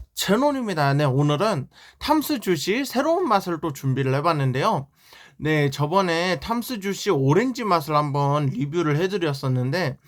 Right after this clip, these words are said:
이번에는 포도 맛이 추가가 됐더라고요. 그래서 준비를 해봤습니다. 네, 탐스 주시 포도 맛입니다. 네, 전에 오렌지 그림의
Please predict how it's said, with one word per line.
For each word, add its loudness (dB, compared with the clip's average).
이번에는 4
포도 2
맛이 0
추가가 -4
됐더라고요. 0
그래서 2
준비를 0
해봤습니다. -2
네, 2
탐스 0
주시 -6
포도 -2
맛입니다. -2
네, 2
전에 0
오렌지 2
그림의 -2